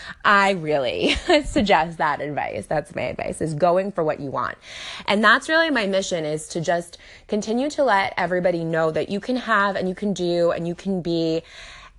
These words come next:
anything that you want, right? And that's why I'm obsessed with quantum science, 'cause it literally proves that. There are literal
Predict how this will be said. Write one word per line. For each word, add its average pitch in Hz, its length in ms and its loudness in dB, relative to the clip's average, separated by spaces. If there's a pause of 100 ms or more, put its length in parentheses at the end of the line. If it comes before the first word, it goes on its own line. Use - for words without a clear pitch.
anything 196 500 2
that 151 200 2
you 147 140 -2
want, 127 340 2
right? 147 520 2
And 160 220 0
that's 160 380 2
why 160 160 2
I'm 156 100 0
obsessed 151 340 0
with 143 80 -4
quantum 139 340 -2
science, 139 400 -2
'cause 147 200 -4
it 160 140 -2
literally 147 500 0
proves 135 340 -6
that. - 260 -4
There 143 280 0
are 143 140 -2
literal 147 600 -2